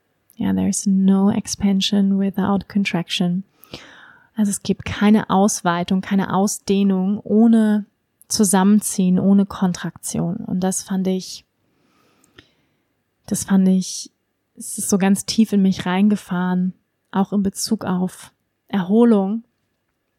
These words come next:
und diesen Erholungsprozess und Urlaubsprozess,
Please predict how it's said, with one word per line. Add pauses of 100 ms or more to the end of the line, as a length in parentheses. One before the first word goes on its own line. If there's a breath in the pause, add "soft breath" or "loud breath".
(300)
und
diesen
Erholungsprozess
und
Urlaubsprozess,